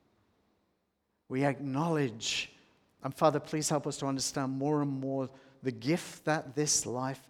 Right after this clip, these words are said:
is and the goodness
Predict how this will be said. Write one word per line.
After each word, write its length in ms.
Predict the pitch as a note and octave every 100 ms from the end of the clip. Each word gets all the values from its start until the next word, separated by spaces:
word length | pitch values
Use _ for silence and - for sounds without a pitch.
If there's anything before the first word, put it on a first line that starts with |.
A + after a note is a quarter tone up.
| -
is 600 | C#3+ C#3 C#3+ B2 - - - _ _ _ _ _ _ _ _ _ _ _ _ _ _ _ _ _ _ - -
and 160 | D3 D3
the 60 |
goodness 640 | C#3+ B2 F#3+ G3 F3 -